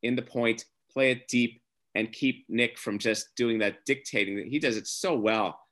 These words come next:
I mean, Kyrgios, when he's backing up his serve, whether it's aces or forehands and, and the backhand, it's very impressive when he's dialed in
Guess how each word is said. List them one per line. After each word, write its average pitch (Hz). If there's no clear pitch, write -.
I 117
mean, 110
Kyrgios, 151
when 113
he's 175
backing 131
up -
his -
serve, 123
whether 107
it's -
aces 135
or 92
forehands 135
and, 82
and 101
the 104
backhand, 131
it's 107
very 143
impressive 127
when 101
he's 104
dialed 98
in 98